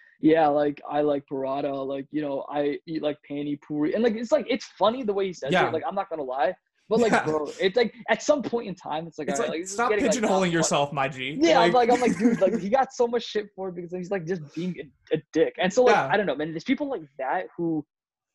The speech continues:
Speaker 1: who, like, there's also people who, like, believe North India is way better than South India.
Speaker 2: Dude, that's
Speaker 1: And,
Speaker 2: just
Speaker 1: like,
Speaker 2: so
Speaker 1: they just,
Speaker 2: wrong.
Speaker 1: like, they, I'm like, it's just kind of just a dumb thing to
Speaker 2: Yeah.
Speaker 1: do and
Speaker 2: It's,
Speaker 1: post,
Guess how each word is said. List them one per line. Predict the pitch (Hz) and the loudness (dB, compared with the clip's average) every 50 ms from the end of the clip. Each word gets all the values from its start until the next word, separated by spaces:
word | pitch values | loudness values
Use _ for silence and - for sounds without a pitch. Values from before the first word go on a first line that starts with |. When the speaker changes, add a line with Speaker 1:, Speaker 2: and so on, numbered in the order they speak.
| _ _ - | _ _ -4
Speaker 1:
who, | 202 208 180 | -2 2 2
like, | 185 160 - | 2 0 0
there's | 156 156 165 - 180 | 0 -2 -2 0 2
also | 170 170 - 175 | 0 0 0 -2
people | 180 175 165 170 | -6 -6 -4 -2
who, | 180 | -2
like, | 165 151 | -2 0
believe | 147 156 151 156 156 143 151 | 0 2 2 2 0 0 -4
North | 151 151 151 151 - | -4 -4 -4 -2 -4
India | 156 151 147 | -4 -4 -4
is | 139 131 | -4 -2
way | 139 143 | -2 -2
better | 139 147 143 147 | -2 0 -2 -2
than | 139 135 143 | -2 -4 -6
South | - 135 139 139 - 135 | -4 -4 -4 -4 -4 -8
India. | 139 139 - 139 143 | -10 -6 -4 -4 -4
Speaker 2:
Dude, | 147 131 123 | -4 -6 -10
that's | 135 151 151 - | -10 -10 0 0
Speaker 1:
And, | 185 208 | 2 4
Speaker 2:
just | 208 | 6
Speaker 1:
like, | 202 185 165 - | 4 4 2 0
Speaker 2:
so | - 127 131 135 151 | -8 -16 -12 0 2
Speaker 1:
they | 185 196 | 2 2
just, | 233 262 233 | 2 0 -2
Speaker 2:
wrong. | 262 247 | -2 -2
Speaker 1:
like, | 180 160 | -4 -2
they, | 156 175 180 175 - - | -2 -2 -2 -2 -4 -6
I'm | - 202 226 | -4 -4 -2
like, | 254 254 208 185 - | -4 -6 -6 -8 -4
it's | - 220 - | -4 -4 -4
just | 294 - - | -4 -10 -8
kind | - 302 311 | -6 -4 -2
of | 277 208 | -2 -2
just | 220 180 165 | -4 -4 -4
a | 160 151 139 _ - | -4 -6 -6 _ -4
dumb | - 147 160 165 170 165 151 _ _ | 0 2 2 2 0 -4 -8 _ _
thing | - 160 170 156 147 | -6 -4 -4 -4 -2
to | 156 | -2
Speaker 2:
Yeah. | 151 135 123 110 - _ _ _ - | -2 -2 -4 -8 -12 _ _ _ -8
Speaker 1:
do | 143 151 156 160 | -2 0 2 2
and | 156 151 147 - | 2 2 0 -2
Speaker 2:
It's, | 190 185 143 | -2 0 2
Speaker 1:
post, | 226 | 2